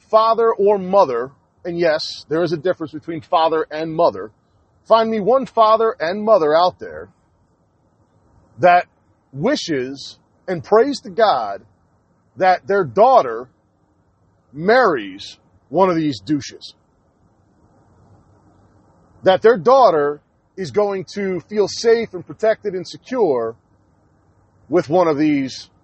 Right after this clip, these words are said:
nipple dicks. Find me one father and mother that truly aspires for their son to grow up to be one of these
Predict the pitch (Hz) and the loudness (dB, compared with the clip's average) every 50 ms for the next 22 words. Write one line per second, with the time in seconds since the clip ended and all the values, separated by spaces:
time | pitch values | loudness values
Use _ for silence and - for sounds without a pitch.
0 | _ _ _ _ _ _ _ _ _ _ _ - 143 185 196 - - 131 - 113 | _ _ _ _ _ _ _ _ _ _ _ -6 -2 -2 -2 0 -2 -6 -8 -10
1 | 90 - _ - - - _ - - _ _ _ - - _ _ _ _ _ _ | -14 -14 _ -20 -20 -20 _ -20 -20 _ _ _ -20 -20 _ _ _ _ _ _
2 | _ - - _ _ _ _ _ _ _ _ _ _ _ _ _ _ _ _ _ | _ -20 -20 _ _ _ _ _ _ _ _ _ _ _ _ _ _ _ _ _
3 | _ _ _ _ _ _ _ _ _ _ _ _ _ _ _ _ _ _ _ _ | _ _ _ _ _ _ _ _ _ _ _ _ _ _ _ _ _ _ _ _
4 | _ _ _ _ _ _ _ _ _ _ _ - - _ _ - 208 240 262 254 | _ _ _ _ _ _ _ _ _ _ _ -20 -20 _ _ 2 2 4 4 2
5 | 240 240 226 208 175 165 214 269 302 302 277 240 - - 240 233 233 233 233 233 | 0 -4 -4 -4 -2 0 0 0 0 0 -2 -6 -6 -2 0 0 2 2 2 0
6 | 226 226 220 208 196 202 196 175 135 117 113 120 123 127 _ _ _ - 175 180 | 0 -2 -2 -2 0 2 2 2 0 -2 -4 -6 -8 -14 _ _ _ -6 -6 -6
7 | - - - - - 269 320 339 330 254 165 127 110 107 117 127 - _ _ _ | -6 -8 -12 -8 -4 -2 -2 -2 -2 -2 -4 -6 -8 -10 -12 -16 -20 _ _ _
8 | _ _ _ _ _ _ _ _ _ _ _ - 190 190 - - - 247 240 240 | _ _ _ _ _ _ _ _ _ _ _ -8 -6 -6 -6 -2 0 2 4 4
9 | 226 202 190 180 - - 202 214 233 240 220 - - - - 226 185 135 117 101 | 4 2 0 -6 -6 -4 -2 0 0 0 0 -2 -4 -4 -2 -2 -2 -4 -6 -12
10 | 95 98 104 - _ _ _ _ _ _ _ _ _ _ _ - 190 143 160 190 | -18 -20 -20 -20 _ _ _ _ _ _ _ _ _ _ _ -8 -6 -2 0 2
11 | 202 190 190 208 185 151 139 - _ _ _ _ _ _ _ _ _ _ _ _ | 2 4 4 4 4 4 2 -2 _ _ _ _ _ _ _ _ _ _ _ _
12 | - 175 165 151 202 202 180 175 185 185 180 170 165 160 156 156 151 147 131 - | -10 -8 -6 -6 -6 -4 -4 -2 -2 -2 -2 0 0 0 2 0 0 -2 -6 -10
13 | - - | -14 -20